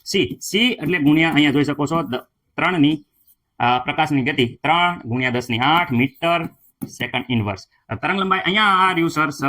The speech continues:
હજાર આઠસો, રેડી, ગુણ્યા દસની, વિદ્યાર્થી મિત્રો ખાસ યાદ રાખજો, માઇનસ દસ મીટર. ઓકે સર, અહીંયા પેલા ત્રણ ભાગ્યા છ હજાર આઠસો આપણે કરીએ. અ, ત્રણ ભાગ્યા છ હજાર આઠસો. તો વિદ્યાર્થી મિત્રો આપણો જવાબ આવે છે, ખાસ ધ્યાન રાખજો,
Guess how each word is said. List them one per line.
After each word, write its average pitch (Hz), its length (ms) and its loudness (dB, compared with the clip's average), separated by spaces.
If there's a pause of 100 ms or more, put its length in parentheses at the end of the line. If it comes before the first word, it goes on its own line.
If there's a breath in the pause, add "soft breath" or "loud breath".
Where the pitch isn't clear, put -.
(140)
હજાર 143 340 2
આઠસો, 139 680 0 (300)
રેડી, 143 200 -2
ગુણ્યા 120 400 4
દસની, 151 400 -2
વિદ્યાર્થી 147 380 0
મિત્રો 147 160 0
ખાસ 160 300 2
યાદ 151 160 -2
રાખજો, 147 180 0
માઇનસ 127 500 0
દસ - 260 0 (520)
મીટર. 113 460 2 (340)
ઓકે 160 360 0
સર, 151 240 0
અહીંયા 143 300 4
પેલા 143 200 0
ત્રણ 175 400 2
ભાગ્યા 139 300 0
છ 139 140 -4 (120)
હજાર 135 180 0
આઠસો 151 340 0
આપણે 120 220 0
કરીએ. 123 320 -4 (280 soft breath)
અ, - 40 -8
ત્રણ 139 440 0 (1900)
ભાગ્યા 120 420 -6
છ - 0 -
હજાર 113 280 -6
આઠસો. 123 480 -4 (240 loud breath)
તો 180 60 -2
વિદ્યાર્થી 185 300 0
મિત્રો 180 200 0
આપણો 175 380 2
જવાબ 131 280 2
આવે 113 220 2
છે, 160 120 -6
ખાસ 185 320 2
ધ્યાન 110 240 0
રાખજો, 107 280 0